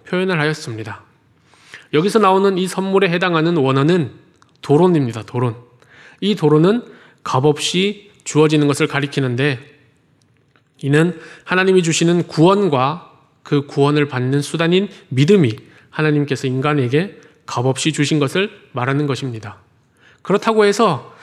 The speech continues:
하나님께서 값없이 주신 것이라고 그것이 무가치하다고, 가치가 없다고 의미하는 것은 또 아닙니다.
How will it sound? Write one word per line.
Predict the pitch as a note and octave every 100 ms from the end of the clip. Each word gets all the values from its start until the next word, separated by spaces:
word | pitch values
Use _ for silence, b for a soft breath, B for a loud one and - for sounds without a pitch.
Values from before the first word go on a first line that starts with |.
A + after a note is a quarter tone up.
| B -
하나님께서 | G3 G#3 G#3+ G3+ G3
값없이 | - D3 F#3 - F#3
주신 | F#3 G3
것이라고 | F3+ F3 D3 C#3+ E3+ B2+ - B B B
그것이 | - D3 C#3 F#3+ G#3 B B _
무가치하다고, | B2+ D#3 G3 - E3+ C3 A#2+ A2 - -
가치가 | - - A3+ A3
없다고 | F3 - G#3 G3
의미하는 | D#3+ E3 D#3+
것은 | D3+ C#3+ C#3+
또 | F#3
아닙니다. | C3 D3 C3+ A2 G#2+